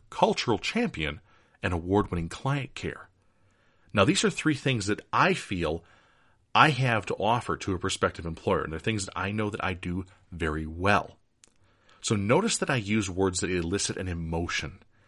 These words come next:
Creator, champion, award-winning.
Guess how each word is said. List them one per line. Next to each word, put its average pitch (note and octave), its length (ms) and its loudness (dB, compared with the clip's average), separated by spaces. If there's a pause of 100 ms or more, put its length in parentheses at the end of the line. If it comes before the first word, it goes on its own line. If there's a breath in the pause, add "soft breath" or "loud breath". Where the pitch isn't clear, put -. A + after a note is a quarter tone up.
(260)
Creator, F#2+ 760 0 (720)
champion, C3 880 0 (680)
award-winning. F2+ 840 2